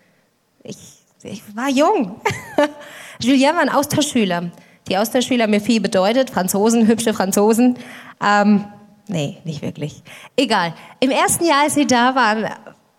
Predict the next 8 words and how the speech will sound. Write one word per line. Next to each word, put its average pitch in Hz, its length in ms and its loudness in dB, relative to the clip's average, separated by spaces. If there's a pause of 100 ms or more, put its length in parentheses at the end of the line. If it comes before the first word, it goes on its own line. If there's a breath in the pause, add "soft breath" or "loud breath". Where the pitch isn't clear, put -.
(120)
war 240 220 -2
ich 277 200 0
halt 285 160 -4
die 262 100 -6
Dicke. 233 460 -4 (200)
Ich 226 180 -10
war 269 120 0
die, 277 440 -4